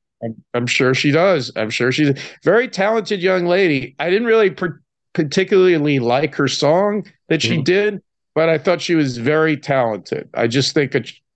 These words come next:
Speaker 1: choice in music selections would be better. Um, but, um, I love jazz music. I really love jazz music. It's really beautiful.
Speaker 2: I agree, man. Jazz music is fantastic, and jazz in,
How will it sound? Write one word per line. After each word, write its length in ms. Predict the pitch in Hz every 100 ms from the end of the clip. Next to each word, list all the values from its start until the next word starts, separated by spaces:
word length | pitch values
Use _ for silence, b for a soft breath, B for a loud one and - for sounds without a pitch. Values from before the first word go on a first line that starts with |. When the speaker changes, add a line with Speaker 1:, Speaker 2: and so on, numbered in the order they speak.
| _
Speaker 1:
choice 520 | - 160 156 143 -
in 500 | 135 123 117 110 104
music 340 | 143 147 123 -
selections 720 | 123 120 104 - 101 98 -
would 120 | 104
be 120 | 104
better. 360 | 98 110 98 - B B B B 139
Um, 420 | 135 127 117 98
but, 340 | - 147 139 - _
um, 520 | 127 120 117 113 107 - -
I 60 |
love 240 | 165 202 156
jazz 320 | 160 151 127
music. 320 | 117 90 78 - _
I 60 | 127
really 260 | 143 147
love 240 | 135 135 110
jazz 300 | 120 107 101
music. 320 | 98 90 87 _
It's 120 | -
really 220 | 127 123
beautiful. 580 | 104 113 107 - 110 - _ _
Speaker 2:
I 160 | 104 127
agree, 360 | 143 110 131 104
man. 240 | 101 101
Jazz 240 | 123 127
music 220 | 135 113 101
is 120 | 95
fantastic, 580 | 101 87 101 98 95 -
and 180 | 101 90
jazz 320 | 104 113 117
in, 320 | 101 92